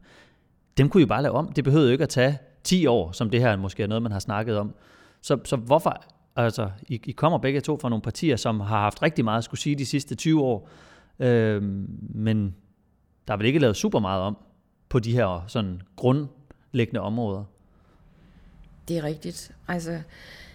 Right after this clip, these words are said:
Speaker 2: det, det er en, en, en, en, øh, proces, som vi er igennem den i øjeblikket, og jeg kan kun håbe på, at denne gang, der lykkes det.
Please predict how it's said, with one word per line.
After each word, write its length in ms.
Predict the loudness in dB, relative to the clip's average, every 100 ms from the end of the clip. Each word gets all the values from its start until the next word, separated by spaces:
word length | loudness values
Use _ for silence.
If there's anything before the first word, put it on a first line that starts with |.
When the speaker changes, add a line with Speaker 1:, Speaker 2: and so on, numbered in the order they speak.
| -6
Speaker 2:
det, 280 | -2 0 0
det 140 | 0 0
er 120 | 0
en, 140 | 0 -2
en, 260 | -4 -4 -4
en, 320 | -4 -4 -6 -8
en, 240 | -6 -2
øh, 120 | -2
proces, 420 | -4 -6 -6 -4 -4
som 220 | -6 -4
vi 100 | -2
er 60 | -4
igennem 300 | -2 -6 -4
den 120 | -4
i 40 |
øjeblikket, 580 | -2 -2 -2 -4 -4 -4
og 80 | -4
jeg 100 | -4
kan 100 | -6
kun 220 | -6 -4
håbe 240 | -4 -6 -8
på, 160 | -8 -6
at 180 | -6
denne 220 | -4 -4 -2
gang, 260 | -2 -4
der 80 | -6
lykkes 420 | -4 -4 -4 -6
det. 200 | -8 -10